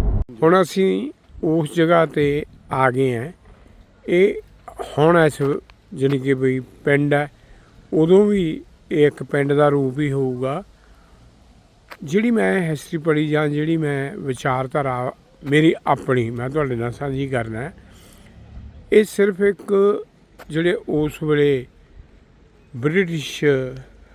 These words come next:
ਵੀ ਲੋਕਾਂ ਦਾ ਸੀ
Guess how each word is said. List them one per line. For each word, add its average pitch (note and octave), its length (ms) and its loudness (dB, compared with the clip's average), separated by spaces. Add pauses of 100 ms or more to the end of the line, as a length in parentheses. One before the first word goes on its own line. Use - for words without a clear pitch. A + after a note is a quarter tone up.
(1200)
ਵੀ A#3+ 180 -2 (180)
ਲੋਕਾਂ C#3 500 2
ਦਾ B2+ 420 -2
ਸੀ B2+ 540 -2